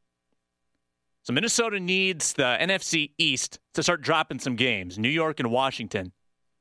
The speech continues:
It's still very attainable when you consider that after Dallas, Minnesota gets to play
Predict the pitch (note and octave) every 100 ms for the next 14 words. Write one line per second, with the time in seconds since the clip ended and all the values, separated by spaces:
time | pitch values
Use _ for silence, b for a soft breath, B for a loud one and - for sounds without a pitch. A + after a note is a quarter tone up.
0 | _ _ _ _ _ _ _ _ _ _
1 | _ _ _ _ _ - D3+ - - G#3+
2 | A3+ G3+ G#3 F#3+ D#3 - F3 D3 G2 E2
3 | _ _ _ _ _ _ _ - C#3 D3+
4 | D#3+ C3 F3 E3 D3+ B2+ B2+ - D#3 A#3
5 | - C4 A3 E3 D#3+ G2 F2 - - -
6 | _ _ _ _ _ _ _ _ _ _
7 | _ _ B2+ E3 - F3 E3 E3 E3+ -
8 | D#3+ D#3+ D#3 C#3+ C#3+ C#3